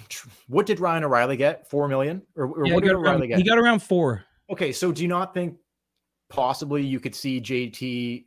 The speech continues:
Speaker 1: like, John Tavares' next contract somewhere, like, four would be, I think, a fair deal for him and a fair
Speaker 2: That's what
Speaker 1: deal
Speaker 2: I'm
Speaker 1: for the
Speaker 2: saying,
Speaker 1: team.
Speaker 2: yeah.
Speaker 1: So there's
Speaker 2: And that's,
Speaker 1: six mil-,
Speaker 2: that's
Speaker 1: so you're saying
Speaker 2: seven million dollars less
Speaker 1: There
Speaker 2: than
Speaker 1: you
Speaker 2: he's
Speaker 1: go.
Speaker 2: getting now.
Speaker 1: There you go, right?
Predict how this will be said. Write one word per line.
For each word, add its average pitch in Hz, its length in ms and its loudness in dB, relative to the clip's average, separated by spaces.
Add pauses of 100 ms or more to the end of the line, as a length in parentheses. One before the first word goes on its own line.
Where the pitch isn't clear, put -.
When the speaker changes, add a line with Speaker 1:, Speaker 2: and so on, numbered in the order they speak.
Speaker 1:
like, 107 180 -8
John 117 240 -4
Tavares' 113 420 -2
next 113 260 -6
contract 110 340 -4
somewhere, 117 380 -4
like, 135 200 0
four 233 440 2
would 143 180 -2
be, 113 340 -2
I 110 80 -4
think, 107 260 -6
a - 60 -8
fair 123 320 0
deal 117 260 -2
for 123 160 -4
him 113 200 -4
and 110 80 -6
a - 20 -16
fair - 180 0
Speaker 2:
That's 220 120 4
what 233 60 8
Speaker 1:
deal 180 60 4
Speaker 2:
I'm 170 40 2
Speaker 1:
for 185 140 0
the 233 80 4
Speaker 2:
saying, 151 80 2
Speaker 1:
team. - 120 -2
Speaker 2:
yeah. 156 160 0 (360)
Speaker 1:
So 226 120 4
there's 226 220 6
Speaker 2:
And 233 100 4
that's, 277 160 0
Speaker 1:
six - 20 -10
mil-, 233 120 6
Speaker 2:
that's - 280 -2
Speaker 1:
so 233 100 6
you're 262 120 4
saying 170 80 6
Speaker 2:
seven 185 100 10
million 180 160 8
dollars 156 400 4
less 139 400 -2
Speaker 1:
There 190 260 6
Speaker 2:
than 156 100 6
Speaker 1:
you 147 40 6
Speaker 2:
he's 139 80 4
Speaker 1:
go. 226 80 2
Speaker 2:
getting 135 240 4
now. 135 420 0
Speaker 1:
There 202 140 0
you 139 100 0
go, 120 320 0
right? 139 280 0